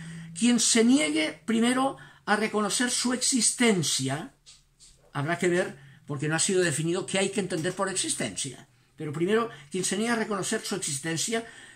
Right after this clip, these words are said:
sea el que sea el significado de esa existencia, o bien que haga de ella,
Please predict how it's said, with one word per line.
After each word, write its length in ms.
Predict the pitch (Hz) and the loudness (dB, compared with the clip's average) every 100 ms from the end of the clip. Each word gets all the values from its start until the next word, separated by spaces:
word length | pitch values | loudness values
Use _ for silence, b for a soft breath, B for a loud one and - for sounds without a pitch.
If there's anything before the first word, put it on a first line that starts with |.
| B | B
sea 520 | - 202 214 226 - | 0 4 4 4 0
el 140 | 185 | -2
que 120 | 185 180 | 0 0
sea 260 | - 214 | 2 2
el 40 | 208 | 2
significado 640 | - 185 151 170 190 196 | 0 -2 -4 -2 0 0
de 60 | 170 | -2
esa 140 | - | -4
existencia, 720 | 139 156 - 110 107 - - - B B B B | -6 -8 -8 -10 -10 -10 -10 -14 B B B B
o 160 | - 220 | 2 4
bien 420 | 240 320 311 359 - _ _ _ _ | 6 4 4 0 -4 _ _ _ _
que 120 | - | 2
haga 220 | 254 277 294 | 4 4 4
de 280 | 254 220 | 6 6
ella, 400 | 220 226 269 - | 6 4 0 -2